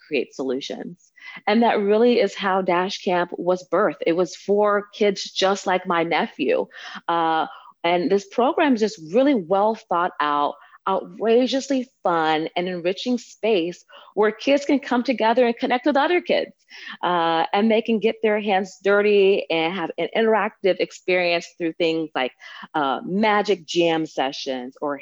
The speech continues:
hands-on science experiments where they're making slime from scratch,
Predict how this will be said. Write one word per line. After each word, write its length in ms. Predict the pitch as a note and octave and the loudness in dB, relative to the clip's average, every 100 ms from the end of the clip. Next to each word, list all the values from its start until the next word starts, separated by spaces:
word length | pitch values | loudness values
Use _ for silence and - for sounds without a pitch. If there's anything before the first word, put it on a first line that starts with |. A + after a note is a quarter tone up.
| - | -4
hands-on 640 | A3+ A3 A3 G#3 F#3 F3+ | 0 2 2 0 0 0
science 540 | F#3+ - F#3 G3 G3 G3 | -4 -4 0 0 0 -4
experiments 720 | - - E3+ D#3+ D#3+ C#3+ - | -12 -8 -4 -2 0 -2 -2
where 240 | E3 D3+ D3+ - - | 0 0 -2 -10 -2
they're 140 | B3 A3 | 2 4
making 360 | A3+ G#3+ G#3 F#3+ | 2 0 -4 -6
slime 500 | - A3+ G3+ G#3 G#3 | -2 0 2 2 0
from 200 | F3+ D#3 | -4 -10
scratch, 880 | - - - A#3 A3 G3 C#3 - | -12 -12 0 2 4 2 0 -6